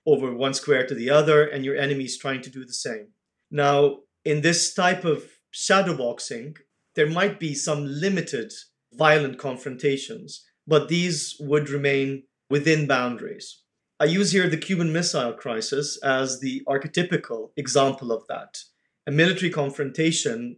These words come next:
in which a lot has been achieved during a very tense time, but with very little casualties. We have only one American casualty for the entirety of the Cuban Missile Crisis.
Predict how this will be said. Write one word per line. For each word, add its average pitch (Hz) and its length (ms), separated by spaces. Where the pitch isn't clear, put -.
in 131 340
which - 640
a 165 80
lot 175 240
has 180 140
been 160 280
achieved 160 640
during 143 260
a 143 60
very 151 240
tense 156 420
time, 143 580
but 147 240
with 151 280
very 160 300
little 160 300
casualties. 123 680
We 127 120
have 123 180
only 127 320
one 139 440
American 135 440
casualty 127 640
for 120 180
the 123 360
entirety 131 640
of 117 80
the 120 60
Cuban 127 300
Missile 120 340
Crisis. - 580